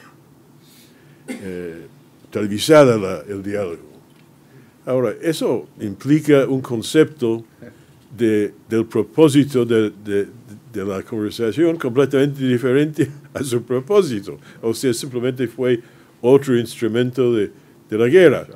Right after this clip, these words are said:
Entonces, ellos, la gente que hablaron así, no lo ven así, sino echan toda la culpa en el gobierno, porque dicen que el gobierno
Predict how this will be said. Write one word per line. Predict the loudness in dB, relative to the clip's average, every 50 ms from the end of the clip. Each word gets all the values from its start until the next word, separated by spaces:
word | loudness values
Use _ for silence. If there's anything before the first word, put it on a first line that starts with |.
| -20 -20 -20 -20 -20 -20 -20 -20 -20 -20 _ -20 -20 -20 _ -8
Entonces, | -8 -6 -4 -2 -2 -2 -2 0 0 0 0 0 -6 -16 _ -20 -20 _ _ _ _ _ _ _ _ _ _ _ _ _ _ _ _ _
ellos, | 8 10 12 12 10 8 6 4 2
la | 0 0
gente | 2 2 0 0 0 -2 -4
que | -2 0 0 0 0
hablaron | 0 0 0 2 2 2 2 0
así, | -2 -2 -2 -2 -2 -2 -2 -6 -10 0
no | 2 4 6
lo | 8 8 6
ven | 6 6 6 4
así, | 4 2 0 -2 -4 -2 -2 -2
sino | -4 -4 -4 -2 -2 0 2 2 2 0 -2 -4 -10 _ -20 -20 -20 -20 -20 -20 -20 _ -20 -20 -20 _ -20 _ _ _ _ _
echan | 0 0 0 0 0 -4 -4 -4
toda | -2 2 4 6 6 6 6 6
la | 4
culpa | 2 -2 -4 -4 -2 -4 -6 -6 -6 -8 -14 -20 _ _ _ _ _ _ _ -20 _ _ _ _
en | -10 -8 -6
el | -6 -8
gobierno, | -6 -4 -2 0 4 4 4 4 2 0 -4 -6 -8 -8 -12 -18 -20 -20 _ _
porque | -12 -12 -10 -8 -6 -6 -6 -6 -8 -12 -14 -10
dicen | -8 -8 -8 -8 -10 -14 -12
que | -8 -6 -6
el | -6 -4
gobierno | -6 -6 -4 -4 -2 -2 -2 -2 -2 -4 -6 -8